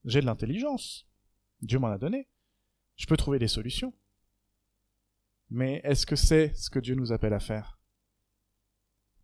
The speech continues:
On l'a bien vu, hein, Josué, il a fait tomber une muraille énorme avec Jéricho. Et après, ah, il oublie un petit peu de consulter Dieu, et puis il part à la bataille,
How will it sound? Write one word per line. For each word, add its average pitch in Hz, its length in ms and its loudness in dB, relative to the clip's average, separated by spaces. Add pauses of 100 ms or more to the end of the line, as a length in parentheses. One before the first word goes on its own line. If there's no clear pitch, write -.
(1300)
On 127 80 -2
l'a 135 100 8
bien 139 180 6
vu, 185 180 2
hein, 160 300 0 (140)
Josué, 135 580 2
il 135 80 2
a 113 60 4
fait 107 160 2
tomber 127 680 0
une 120 160 -6
muraille 123 480 -2 (380)
énorme 151 340 2
avec 123 220 4
Jéricho. 120 560 0 (1700)
Et 147 100 6
après, 170 520 6 (680)
ah, 143 140 2
il 185 100 4
oublie 214 260 2
un 254 80 0
petit 247 160 -2
peu 185 140 0
de - 60 -6
consulter 151 400 -2
Dieu, 139 260 -2
et 151 60 0
puis - 140 -4
il 104 160 -8
part 170 240 4
à 147 60 2
la 131 100 2
bataille, 147 460 -2